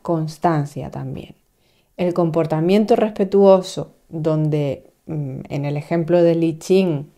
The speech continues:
nos da a entender que el hombre fuerte respeta a la delicada mujer, es decir, si lo traducimos, la fuerza yang respeta a la fuerza yin,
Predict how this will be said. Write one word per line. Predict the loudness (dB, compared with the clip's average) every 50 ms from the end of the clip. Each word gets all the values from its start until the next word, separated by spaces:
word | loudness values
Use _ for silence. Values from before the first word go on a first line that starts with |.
| _ _ _ _ -6
nos | -4 -2 0 0 0 0
da | 2 2
a | 2
entender | 0 -2 -2 -2 -2 0 0 2 4 4 4 4 2 -2 -4
que | -4 -4 -4 -4 -6 _ _ _ -20 _ _ _ _ -6
el | -2 0 0
hombre | 2 2 2 2 2 2 2 2
fuerte | -2 -4 -8 2 6 8 8 8 8 6 4 0 -2 -6 -6 -6 -6 -10 -10
respeta | -6 -4 -4 -4 -4 -4 0 2 2 2 2 0 -4 -4 -6 -10
a | -8 -6 -6 -4
la | -4 -2 -2
delicada | 0 0 0 -2 -4 -4 -2 0 0 0 0
mujer, | 0 -2 -4 -4 0 2 2 4 4 0 -2 -2
es | -6 -2 0
decir, | 0 0 0 0 -2 -2 -2
si | 0 -2 -4
lo | -2 -2 -4
traducimos, | -4 -2 -2 -2 -2 -2 -4 -2 0 2 2 2 2 0 -2 -6 -8 -12 -14 _ _ _ _ _ _ _ _ _ _ _ _ _ _ _ _ -4
la | 0 0 0 0 -2 -6
fuerza | -8 -4 4 6 6 6 6 4 0 -2 -4 -2 -2
yang | -2 0 4 4 6 6 4 4 2 0 -2 -4 -6 -10 _ _ _
respeta | -16 -10 -6 -4 -4 -4 -4 -6 -4 0 2 2 2 2 -2 -6
a | -6 -6 -8 -8
la | -8 -8
fuerza | -10 -10 -2 0 0 0 0 -2 -6 -10 -10 -8
yin, | -6 -2 2 2 4 4 4 2 0 -2 -4 -8